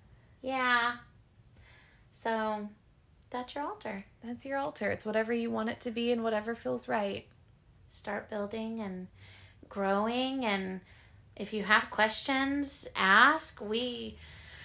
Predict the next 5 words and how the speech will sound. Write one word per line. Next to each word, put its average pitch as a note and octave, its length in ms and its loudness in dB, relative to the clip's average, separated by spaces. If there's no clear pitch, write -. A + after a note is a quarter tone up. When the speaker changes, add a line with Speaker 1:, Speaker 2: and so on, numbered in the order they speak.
Speaker 1:
will A3+ 160 2
try A#3+ 420 6
our B3 140 12
hardest A#3 600 8
to G#3+ 420 8